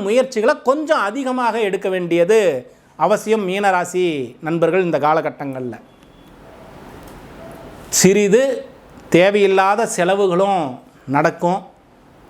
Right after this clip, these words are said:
கவனமாக இருக்கணும், விரயத்துல கவனமாக இருக்கணும்.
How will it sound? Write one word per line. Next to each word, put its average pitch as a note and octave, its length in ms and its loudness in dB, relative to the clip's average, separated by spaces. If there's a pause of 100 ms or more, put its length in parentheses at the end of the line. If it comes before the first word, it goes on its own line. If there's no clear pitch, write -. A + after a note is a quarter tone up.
(300)
கவனமாக F#3 560 2
இருக்கணும், E3+ 380 -2
விரயத்துல G3 400 2 (500)
கவனமாக E3+ 540 0
இருக்கணும். D#3 380 -4